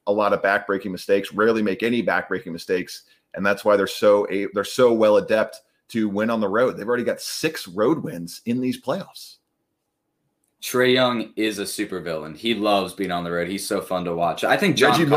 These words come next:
Speaker 2: Collins
Speaker 1: was loving it too. He loves calling
Speaker 2: Yeah.
Speaker 1: Trae Young games. He was like, he was like, "This is, like, reminding me of me. I love it.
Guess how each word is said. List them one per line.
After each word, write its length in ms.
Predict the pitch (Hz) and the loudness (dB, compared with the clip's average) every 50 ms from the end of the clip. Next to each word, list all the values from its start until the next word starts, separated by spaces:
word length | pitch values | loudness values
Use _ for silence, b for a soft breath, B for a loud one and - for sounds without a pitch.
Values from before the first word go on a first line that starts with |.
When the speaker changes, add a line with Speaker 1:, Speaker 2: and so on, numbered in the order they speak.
| 170 202 | 6 6
Speaker 2:
Collins 200 | 196 151 127 113 107 | 4 2 0 0 0
Speaker 1:
was 40 | 120 | 0
loving 240 | 117 117 120 117 | 0 2 2 0
it 160 | 110 101 - - | -2 -4 -2 0
too. 300 | 143 143 120 101 90 - | 0 0 0 0 -4 -6
He 120 | - 156 175 | -6 -2 0
loves 340 | 156 147 147 151 139 - - | 4 4 4 4 4 0 -2
calling 300 | - 139 123 117 110 104 | 0 0 0 2 2 2
Speaker 2:
Yeah. 140 | 101 98 | 2 4
Speaker 1:
Trae 80 | 107 113 | 4 2
Young 180 | 110 110 110 104 | 2 0 -2 -2
games. 300 | 104 98 98 98 95 - | -4 -4 -4 -6 -4 -4
He 60 | 139 | -2
was 140 | 135 120 - | -2 0 0
like, 220 | 123 110 107 - | 0 0 0 -2
he 80 | 120 143 | -2 -2
was 100 | 135 120 | 0 0
like, 160 | 117 104 - | -2 -2 -2
"This 160 | 165 151 - | -4 -6 -6
is, 140 | 107 95 104 | -8 -6 -4
like, 200 | 98 85 - - | -4 -4 -4 -8
reminding 380 | 87 90 101 98 98 95 90 | -8 -6 -4 -2 -2 -4 -4
me 120 | 90 95 87 | -6 -8 -8
of 100 | 80 85 | -8 -6
me. 240 | 95 92 80 - - | -6 -8 -8 -8 -6
I 80 | 90 87 | -6 -4
love 240 | 85 95 95 82 | -2 -2 -4 -4
it. 80 | - | -4